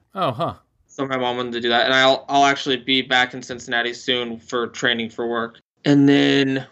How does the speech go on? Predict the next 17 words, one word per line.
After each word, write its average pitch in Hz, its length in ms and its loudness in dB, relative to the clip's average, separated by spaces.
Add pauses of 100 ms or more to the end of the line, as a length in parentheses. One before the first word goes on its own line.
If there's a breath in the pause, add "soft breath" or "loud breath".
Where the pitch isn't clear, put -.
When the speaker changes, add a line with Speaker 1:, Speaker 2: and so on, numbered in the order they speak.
Speaker 2:
we 147 140 4
did 143 600 4
D 139 240 -2
C 156 760 -4 (160)
when 135 220 -2
I 127 260 2
was 120 1120 -2
the 139 100 -4
summer 143 560 2
after 127 340 2
my 117 100 -2
senior 117 300 -4
year 110 160 -2
of 107 60 -8
high 98 120 -8
school. - 300 -14 (340)
Speaker 1:
Okay. 160 380 0